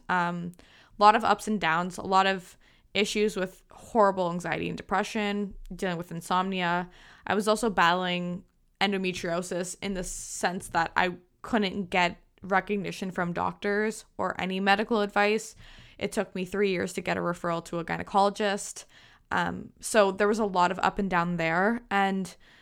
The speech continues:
it was taking a, a horrible emotional toll, toll, of course. And then university being difficult on top of that was just a lot. But when I think of, like, university and whether I regret it or not, or, and what I would tell people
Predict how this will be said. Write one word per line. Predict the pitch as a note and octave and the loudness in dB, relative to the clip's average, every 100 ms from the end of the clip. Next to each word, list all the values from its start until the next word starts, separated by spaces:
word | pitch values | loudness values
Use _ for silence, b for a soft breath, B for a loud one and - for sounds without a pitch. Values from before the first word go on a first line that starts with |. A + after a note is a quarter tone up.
| b b b - - _ | b b b -20 -20 _
it | G3 F#3+ | 4 4
was | G3+ G3 | 2 0
taking | A#3+ F#3+ G3+ | -2 0 -4
a, | F3+ - - | -6 -6 0
a | F#3+ | 0
horrible | G3 C4 D4 G3+ | 4 4 4 2
emotional | E3+ D#3 - F3+ | -4 -8 -8 -10
toll, | - - - - | -8 -10 -10 -14
toll, | - F#3+ | -4 -2
of | G3 | -2
course. | - C4 - F3+ | 2 2 2 -2
And | G#3+ | 0
then | A#3+ D#4+ | 0 2
university | C#4 A3+ F#3 - F#3+ | 2 2 2 0 -2
being | F3 E3 | -2 -4
difficult | F3 F#3+ - G#3+ - | -6 -6 -6 -6 -8
on | F3 | 0
top | G#3 G#3+ | 2 2
of | F#3 | 0
that | D#3 D3 | -4 -4
was | - F3+ | -6 -10
just | F#3+ | -10
a | - | -8
lot. | - E2 - - B B B B B - | -2 -2 0 -4 B B B B B 2
But | C4 A#3 - _ - _ _ _ _ _ _ - - | 4 4 0 _ -20 _ _ _ _ _ _ -20 -8
when | A3 B3+ | 0 4
I | C4+ D4 F#4+ G4 | 6 4 4 0
think | - B3+ | 0 2
of, | A#3+ G#3 G#3 | 4 4 4
like, | G#3 G3+ | -2 0
university | G#3 G#3+ G3 F#3+ F3+ - F#3+ F#3 - | 0 0 0 0 -2 -4 -6 -6 -6
and | F#3+ | -2
whether | F#3 F3+ F#3 | -2 -2 -2
I | - | 0
regret | F#3 F3+ F#3+ F#3 | -2 -2 -2 -2
it | F#3 | -4
or | F#3 | -4
not, | F3 F3 F3 - | 0 2 0 -2
or, | F#3 F#2+ F#3+ | -6 -6 -6
and | - G#3 F3+ F3+ | -6 -6 -6 -2
what | G3 G#3 | 2 4
I | G3 | 4
would | G3+ - | 0 -6
tell | - F3 E3+ - | -6 -4 -6 -12
people | - F#3+ F3+ E3+ F3 - | -10 -10 -6 -6 -6 -10